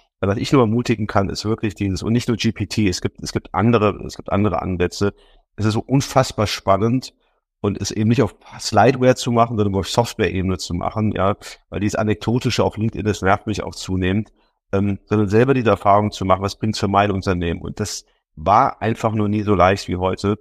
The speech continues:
Ähm, und da muss ich auch nicht erstmal mit der Legal-Abteilung reden und Datenschutz, solange ich das eben im, in meinem Labor mache, um ein Gefühl zu kriegen. Und wenn ich eben dieses Gefühl habe und sehe, wo habe ich dann einfach klare Mehrwerte für mich, ja,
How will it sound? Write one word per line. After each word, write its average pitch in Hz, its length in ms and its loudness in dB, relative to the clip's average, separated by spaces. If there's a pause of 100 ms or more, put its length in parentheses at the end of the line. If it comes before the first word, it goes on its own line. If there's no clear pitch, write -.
(420)
Ähm, 98 220 0
und 98 80 -6
da 107 80 2
muss 123 180 0
ich 127 120 -2
auch 107 120 0
nicht 123 320 -2 (120)
erstmal 107 360 0
mit 104 160 -2
der 101 80 0
Legal-Abteilung 104 640 0
reden 98 280 0
und 95 120 -4
Datenschutz, 98 540 2
solange 98 240 0
ich 98 60 -2
das 95 160 -4
eben 101 400 0
im, 92 260 -4
in 90 160 -4
meinem 95 180 2
Labor 95 320 0
mache, 104 240 2
um 92 80 -2
ein 95 40 -4
Gefühl 87 280 -4
zu - 160 -10
kriegen. 76 320 -10 (460)
Und 101 120 -4
wenn 117 120 4
ich 143 120 -2
eben 127 160 2
dieses 123 160 0
Gefühl 107 320 -2
habe 113 220 6
und 110 100 -2
sehe, 107 180 0
wo 98 140 -4
habe 120 140 -2
ich 113 80 -2
dann 98 160 -2
einfach 95 300 -4
klare 92 280 2
Mehrwerte 92 500 2
für - 140 -12
mich, 92 280 -4
ja, 92 240 -2